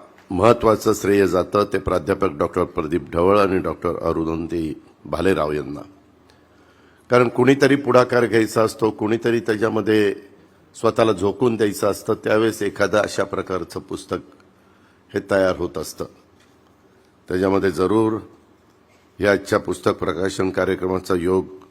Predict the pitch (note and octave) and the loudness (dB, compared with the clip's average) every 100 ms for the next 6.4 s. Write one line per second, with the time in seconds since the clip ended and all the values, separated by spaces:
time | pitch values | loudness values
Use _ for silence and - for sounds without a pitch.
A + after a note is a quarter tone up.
0 | _ _ _ - F#2 G2+ G#2+ G2 G2 G2 | _ _ _ -8 -2 0 2 2 2 2
1 | F#2+ F#2 F2+ F2+ F2+ F#2 F2+ F#2 F2 F2 | 2 0 0 -2 0 0 -2 -2 -4 -4
2 | F#2 - F2+ E2 G#2+ E2+ - - _ _ | -4 -4 -4 0 0 -2 -6 -18 _ _
3 | _ _ _ _ _ - G2 F#2+ F#2+ F#2 | _ _ _ _ _ -6 -2 0 0 0
4 | G2+ G2 G#2+ G#2+ - G#2 G#2 G#2+ - C3+ | 0 0 0 0 -2 -2 -2 -2 0 2
5 | C3+ - G2+ A2 A2 G#2+ A2+ G#2 G#2+ A#2+ | 2 0 0 2 2 0 -2 -2 -2 -4
6 | G#2+ A2+ G#2 | 0 2 2